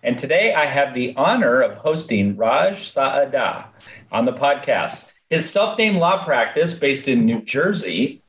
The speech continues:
specializes in delivering sound legal counsel and aggressive representation for clients, taking great pride and care guiding them through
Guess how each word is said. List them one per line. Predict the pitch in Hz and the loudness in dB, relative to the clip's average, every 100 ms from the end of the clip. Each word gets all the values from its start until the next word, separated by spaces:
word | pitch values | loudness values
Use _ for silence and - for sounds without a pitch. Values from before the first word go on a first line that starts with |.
| _ | _
specializes | - 147 147 165 151 151 160 139 | -4 -2 0 2 4 2 0 0
in | 120 | 0
delivering | 123 123 123 113 | 2 2 2 2
sound | 110 - 131 151 170 | 0 0 2 4 2
legal | 156 147 143 | 2 0 0
counsel | 143 127 - 131 | 2 0 2 2
and | 110 | 0
aggressive | 95 113 143 - 165 | 0 0 0 0 0
representation | 139 131 139 143 143 - 87 90 87 92 120 - - | 0 -2 -2 0 -2 0 0 0 0 -2 -4 -12 -6
for | 113 | -4
clients, | 110 165 175 117 - - - - - | -2 2 4 2 0 -4 -10 -12 -4
taking | 156 160 147 120 | -4 0 0 0
great | 117 151 170 | 2 0 0
pride | - 139 117 123 | 0 2 2 0
and | 113 110 107 | 0 0 0
care | - 131 104 101 | 0 2 2 0
guiding | - 120 151 | 0 0 0
them | 156 160 - | 0 0 -2
through | - 120 117 117 117 | 0 2 2 2 -2